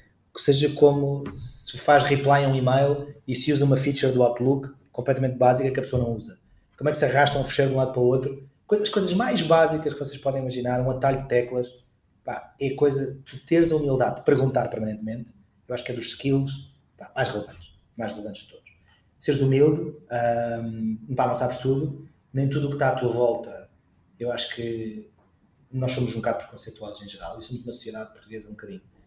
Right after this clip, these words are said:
preconceituosa, que é, se tu olhas para alguém que estava um bocado calado e não falou muito, e até disse alguma coisa que não estava com muito sentido, primeira coisa que tu tens é desvalorizar aquela pessoa e achares que aquela pessoa não, não vale muito.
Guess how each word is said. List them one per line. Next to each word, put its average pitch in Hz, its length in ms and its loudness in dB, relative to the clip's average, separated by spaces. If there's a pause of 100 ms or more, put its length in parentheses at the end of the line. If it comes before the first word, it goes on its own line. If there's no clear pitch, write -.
(160)
preconceituosa, 107 580 -14
que 107 180 -10
é, - 260 -18 (140)
se - 120 -8
tu 139 100 4
olhas 147 180 8
para 143 120 2
alguém 123 280 2
que 98 60 -6
estava 110 180 -2
um 117 60 -2
bocado 117 260 -4
calado 104 380 -4
e 101 40 -8
não 107 100 -6
falou 107 260 -6
muito, 101 280 -6
e - 40 -20
até - 100 -14
disse 107 220 -8
alguma 101 280 -14
coisa - 260 -20
que - 100 -20
não 196 80 -16
estava - 220 -18 (140)
com 202 100 -20
muito 196 140 -12
sentido, - 340 -18 (520)
primeira 123 140 0
coisa 123 180 2
que 123 80 -4
tu 117 320 -6
tens 120 200 0
é 113 60 0
desvalorizar 107 440 -4
aquela 107 160 -12
pessoa - 360 -16 (460)
e 113 60 -8
achares 110 200 -2
que 113 60 -6
aquela 104 180 -12
pessoa 104 260 -12
não, 101 300 -12 (240)
não 107 120 -12
vale - 240 -12
muito. - 240 -20